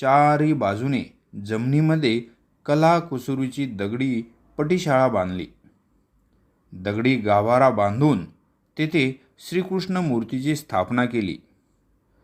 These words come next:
श्री चक्रपाणी प्रभू दररोज सकाळी बाणगंगा नदीवर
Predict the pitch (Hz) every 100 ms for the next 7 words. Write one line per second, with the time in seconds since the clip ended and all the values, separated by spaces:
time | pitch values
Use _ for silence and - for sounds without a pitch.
0 | _ _ - 120 113 104 104 113 117 120
1 | 120 123 131 120 113 - _ _ 104 113
2 | 123 147 165 170 - - _ _ _ _
3 | - - 156 143 123 131 _ _ _ 104
4 | 113 131 156 143 143 143 143 135 107 123
5 | 139 131